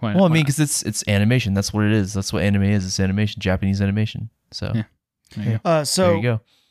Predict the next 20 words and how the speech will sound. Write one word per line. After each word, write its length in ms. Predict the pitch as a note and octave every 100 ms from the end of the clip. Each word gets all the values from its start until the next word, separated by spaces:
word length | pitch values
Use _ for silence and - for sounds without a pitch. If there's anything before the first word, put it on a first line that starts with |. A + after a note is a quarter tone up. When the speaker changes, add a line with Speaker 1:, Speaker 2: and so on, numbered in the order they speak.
| -
Speaker 3:
last 280 | E3+ F3+ -
thing 140 | F3+
here, 300 | E3+ E3 D#3+
and 180 | D#3+ C#3+
we 80 | D#3
also 220 | D#3 E3
have 160 | D#3 -
to 100 | D3+
get 160 | D#3
ready 260 | D3 D3 C#3+
to, 280 | - D3 C#3+ _ _
Darren, 280 | D#3+ D#3+ D#3
get 180 | D#3 -
the 80 | C#3+
generator 480 | C#3 D3 D3 C#3+ C3+
ready 240 | C#3+ C#3+
'cause 120 | C3+
we 40 | C3+
have 120 | C3
to 260 | C#3 C3